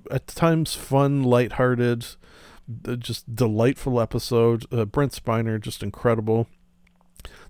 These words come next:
The emotion he can elicit from being a emotionless, you know, entity is, uh, incredible. You know, if, this is the same with Spock, uh,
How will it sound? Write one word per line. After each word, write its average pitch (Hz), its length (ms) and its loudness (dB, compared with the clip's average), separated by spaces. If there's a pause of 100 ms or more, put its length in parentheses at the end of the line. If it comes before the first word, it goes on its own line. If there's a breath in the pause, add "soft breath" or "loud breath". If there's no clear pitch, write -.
(120)
The 120 480 2
emotion 135 560 2
he 123 140 -2
can 123 180 -2
elicit 113 520 0
from 104 720 -4
being 107 400 -2
a 95 380 -2
emotionless, 104 960 -2 (140)
you 117 100 -2
know, 95 340 -4
entity 110 560 -2 (440 loud breath)
is, 104 220 -2
uh, 95 260 0
incredible. 107 560 -2 (400 loud breath)
You 277 80 -8
know, 104 180 0
if, - 640 -8
this - 420 -8
is 180 60 -4
the 143 100 0
same 123 260 2
with 104 120 -2
Spock, - 560 -4
uh, 104 560 -2